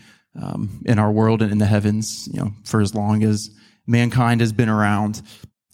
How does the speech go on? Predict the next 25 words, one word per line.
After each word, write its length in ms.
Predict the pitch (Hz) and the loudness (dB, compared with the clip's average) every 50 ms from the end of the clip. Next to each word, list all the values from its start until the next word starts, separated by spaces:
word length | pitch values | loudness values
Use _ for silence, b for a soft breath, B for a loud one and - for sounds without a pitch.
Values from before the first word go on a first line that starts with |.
| - - | -6 -2
And 140 | 139 123 113 | 0 0 0
it's 140 | - - | 2 2
really 140 | 135 135 127 | 2 2 2
important 420 | 117 104 - - 131 123 110 110 110 | 2 0 0 0 0 0 0 0 0
that 100 | 107 104 | 0 0
I 80 | 101 | 0
take 220 | 104 - 117 110 - | 0 -2 -2 -2 0
that 160 | 104 101 101 | 0 0 0
excursion 520 | 101 - - - 110 110 104 104 104 101 | -2 -4 -2 0 0 0 2 0 -2 -2
because 280 | 95 104 - 113 95 110 | -2 -2 -2 -2 -2 -2
it 120 | 104 - | -2 -2
provides 360 | - 104 110 104 104 101 - | 0 0 2 0 0 0 0
really 180 | 107 107 107 104 | 0 2 2 2
important 380 | 101 104 - 117 98 - 87 - | 0 0 -2 -2 -4 -4 -6 -6
context 640 | - 104 98 101 - - 101 - - - - - - B B B B B B - | -4 -4 -4 -4 -4 -4 -4 -4 -4 -8 -12 -14 -16 B B B B B B -8
to 120 | - - | -2 -2
understand 800 | 123 110 107 107 104 - - 107 110 110 104 101 104 98 - - - | 0 2 2 0 0 0 0 0 2 2 2 0 -2 -4 -6 -10 -4
what 280 | 120 110 113 113 - | 0 0 0 0 0
the 80 | - 110 | -2 -4
phrase 440 | - - 120 110 104 104 101 98 - | -2 0 2 2 2 2 0 -2 -2
gates 280 | - 110 101 101 - | -2 -2 -2 -2 -4
of 100 | 101 - | -4 -2
hell 180 | - 101 101 101 | -2 -2 0 0
actually 360 | 104 107 104 - - 107 98 | -2 -2 -4 -4 -4 -4 -4
means. 420 | 101 98 - - - 127 - - | -2 -2 -4 -6 -6 -8 -10 -14